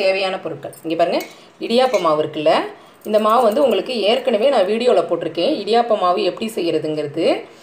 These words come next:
அந்த மாவு நான் வந்து ஒரு அஞ்சு கப் எடுத்து வச்சிருக்கேன். ஒரு தேங்காவை துருவி வச்சிருக்கேன்.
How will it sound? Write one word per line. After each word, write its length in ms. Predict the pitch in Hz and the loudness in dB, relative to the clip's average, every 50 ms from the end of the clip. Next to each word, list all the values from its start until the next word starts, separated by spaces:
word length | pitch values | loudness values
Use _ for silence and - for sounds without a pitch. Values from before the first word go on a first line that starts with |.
| - - - - 190 | -20 -14 -8 -6 -2
அந்த 140 | 196 202 208 208 202 | 0 0 0 2 2
மாவு 180 | 202 220 247 247 226 | 4 4 4 4 2
நான் 160 | 196 180 175 | 2 2 0
வந்து 180 | 170 180 233 311 302 226 | -2 -2 0 0 2 2
ஒரு 180 | 185 180 208 285 339 339 - - - - - 185 | 2 2 2 2 0 -2 -4 -12 -14 -8 -6 -4
அஞ்சு 220 | 202 214 214 214 226 - | -4 -4 -4 -2 0 0
கப் 180 | 202 196 - 254 226 - | 0 2 2 0 0 0
எடுத்து 200 | 180 - 202 185 | 0 -2 -4 -4
வச்சிருக்கேன். 500 | - - 156 147 143 - 156 175 247 349 466 - - - - - _ _ _ _ _ _ _ _ _ _ - - - - - - - - - - - - - _ _ _ - - - - 190 196 | -4 -6 -10 -8 -4 -2 -2 -2 -2 -2 -4 -8 -14 -20 -20 -20 _ _ _ _ _ _ _ _ _ _ -20 -20 -20 -20 -20 -20 -20 -20 -20 -20 -20 -20 -20 _ _ _ -20 -20 -12 -6 -4 -4
ஒரு 100 | 208 233 226 - | -2 -2 -2 -2
தேங்காவை 480 | 214 226 240 247 254 233 196 175 180 233 339 392 - - - - - _ - | -2 -2 0 2 2 2 2 2 2 0 0 -2 -6 -12 -20 -20 -16 _ -6
துருவி 260 | 247 269 285 285 269 220 175 | -4 -2 -2 -2 -2 -2 -4
வச்சிருக்கேன். 500 | 165 - 185 160 - 160 165 202 269 | -6 -6 -10 -10 -6 -6 -4 -2 -4